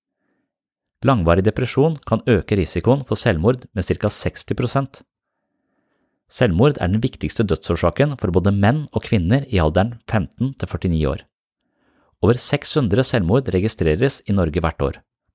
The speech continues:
Antall selvmordsforsøk er tre ganger så høyt hos kvinner som hos menn. For hvert selvmord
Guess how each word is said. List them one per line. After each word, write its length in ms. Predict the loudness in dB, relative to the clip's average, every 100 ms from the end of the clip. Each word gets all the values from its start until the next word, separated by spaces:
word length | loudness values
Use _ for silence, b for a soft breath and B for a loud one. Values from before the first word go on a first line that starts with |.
| _ _ _ _ _ _ _
Antall 320 | -2 2 2
selvmordsforsøk 920 | 2 0 0 0 -2 -4 0 0 0 -4
er 120 | -6 -2
tre 220 | 0 2
ganger 220 | 2 2
så 100 | 0
høyt 280 | 0 0 0 -6
hos 140 | -6
kvinner 440 | -2 0 2 0 -2 -8
som 160 | -2
hos 160 | -2 -2
menn. 200 | -6 -6 _ _ _ _ _ _ _ _ _ _
For 80 | -2
hvert 160 | 0 0
selvmord 520 | 0 0 2 2